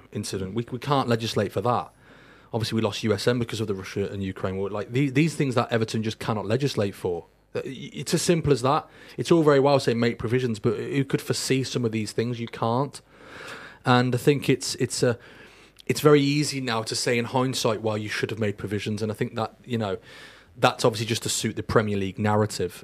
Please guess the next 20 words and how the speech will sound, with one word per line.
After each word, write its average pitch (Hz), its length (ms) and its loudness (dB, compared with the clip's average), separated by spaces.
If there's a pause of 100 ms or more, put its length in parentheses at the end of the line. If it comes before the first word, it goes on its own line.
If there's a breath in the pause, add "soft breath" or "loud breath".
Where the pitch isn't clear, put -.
(120)
uh, 101 220 -2
or 101 180 -4
the 104 80 -6
Commission 107 500 -2
narrative. 95 540 -4 (500 loud breath)
Um, 104 480 2 (400 soft breath)
but 135 100 6
Evert-, 175 280 4
Everton 175 340 4
have, 160 180 6 (220)
<sighs> - 80 -4 (1700 soft breath)
Everton 175 400 4
defended 147 480 4
themselves 117 760 2 (220)
as, 117 200 0
as - 200 0
well 110 160 2
as 104 80 -2
they 101 140 -2
could. - 300 -6